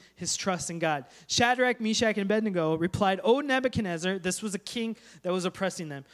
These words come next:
'we do not need to defend ourselves before you. If we are thrown into the blazing furnace,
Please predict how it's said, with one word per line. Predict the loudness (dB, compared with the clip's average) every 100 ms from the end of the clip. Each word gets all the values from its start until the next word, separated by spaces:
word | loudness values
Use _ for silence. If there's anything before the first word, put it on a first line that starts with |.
| -14 -2
'we | -2
do | 2 2
not | 4 2
need | 2 0 -2
to | -4
defend | -4 -4 -2 -2 0
ourselves | -2 0 -2 -2
before | -6 -4 0 0
you. | 0 -6 -10 -20 -14 -2
If | 0 0 -2
we | 2 2
are | 2
thrown | -2 -4 -2 -4
into | -6 -8 -6
the | -6
blazing | -4 -4 -4 -6 -8 -10
furnace, | -8 -6 -4 -8